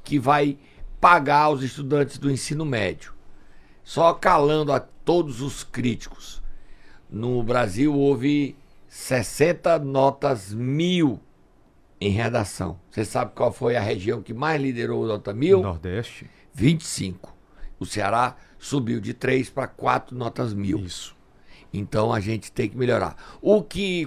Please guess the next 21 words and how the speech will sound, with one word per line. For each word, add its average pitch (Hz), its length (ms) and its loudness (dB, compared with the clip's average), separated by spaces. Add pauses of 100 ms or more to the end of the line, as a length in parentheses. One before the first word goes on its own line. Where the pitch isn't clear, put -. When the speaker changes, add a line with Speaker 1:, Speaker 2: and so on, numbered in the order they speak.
Speaker 1:
quarenta 170 500 6
e - 20 6
um 185 80 4
por 160 160 -2
cento 156 320 2
de 143 100 0
nota 139 340 0
mil 131 280 2
no 123 180 -4
enem 143 520 -2 (100)
foi 120 140 -2
do 139 100 0
Nordeste. 147 640 0 (560)
Só 294 380 6
dizer 165 240 2
o 165 60 2
seguinte: 147 420 -4
desses 139 280 0
sessenta, 160 760 0
só 165 280 2
quatro 165 840 6